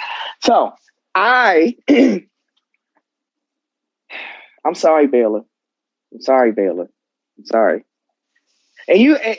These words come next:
and actually, you kinda, kinda agree with me with this matchup that Steph is going to go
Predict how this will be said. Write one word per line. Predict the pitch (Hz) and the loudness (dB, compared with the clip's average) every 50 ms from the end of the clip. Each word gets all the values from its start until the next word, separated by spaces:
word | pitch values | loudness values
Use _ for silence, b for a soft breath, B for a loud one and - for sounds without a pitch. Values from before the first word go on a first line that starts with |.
| - | -4
and | 190 190 | -2 -2
actually, | 196 214 233 269 - - 254 247 240 226 | 0 0 -2 -2 -4 -8 -10 -10 -10 -10
you | 220 196 208 269 311 | -8 -4 -2 -2 -2
kinda, | - - 339 359 349 320 254 - _ - | -2 -4 -4 -2 -2 -2 -4 -4 _ -16
kinda | - 294 339 320 269 - | -12 -10 -8 -6 -6 -4
agree | 170 147 - 156 190 226 | -6 -6 -6 -6 -6 -4
with | 240 226 226 214 | -4 -4 -2 -2
me | 233 226 | -2 -2
with | 165 139 117 107 104 104 | 0 -2 -4 -4 -4 0
this | 135 185 226 - | 0 0 0 0
matchup | 226 233 220 269 - - - 269 277 - - _ _ _ _ _ _ _ _ _ _ _ - | 0 2 2 2 2 2 2 2 2 0 -2 _ _ _ _ _ _ _ _ _ _ _ -4
that | 135 151 156 156 143 135 - - _ _ _ _ _ _ _ _ | 0 2 2 2 2 0 -2 -4 _ _ _ _ _ _ _ _
Steph | - - - - - - - - - _ _ _ _ _ _ | -20 -20 -6 -2 0 0 0 0 -4 _ _ _ _ _ _
is | - 156 151 147 | -10 -10 -10 -10
going | - - 147 156 151 147 143 - | -10 -10 -8 -8 -8 -10 -12 -14
to | - 147 143 135 - - | -14 -14 -14 -14 -8 -2
go | - 139 135 135 131 131 127 135 | 2 2 4 4 4 2 0 -6